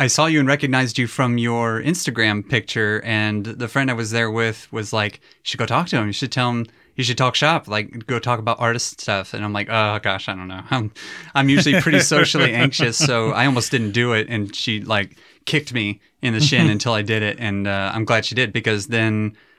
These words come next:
Speaker 1: I got to talk to you about your podcast and learn more about your work, and it's been a lot of fun.
Speaker 2: Yeah, great. And I love, I love when people, uh, connect with me in public. It's pretty fun, uh,
Speaker 1: Mm-hmm.
Speaker 2: when people know who you are, and,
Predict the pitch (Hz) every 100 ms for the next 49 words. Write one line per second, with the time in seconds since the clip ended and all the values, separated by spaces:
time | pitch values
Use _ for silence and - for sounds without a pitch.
0 | - 117 101 - 120 107 123 113 110 107
1 | 101 - 139 143 156 151 156 - 107 107
2 | 107 110 107 110 110 101 113 131 123 110
3 | - 110 107 107 - 131 107 _ _ -
4 | 170 185 - - 151 175 - 147 147 139
5 | 156 156 151 135 143 147 143 143 143 139
6 | 147 - _ - - 143 131 127 127 127
7 | 127 - _ 139 135 127 127 139 131 139
8 | 135 156 - 131 - 135 123 135 135 160
9 | - - 135 123 120 117 - - - -
10 | _ - 143 127 131 127 131 127 120 127
11 | 123 123 151 143 113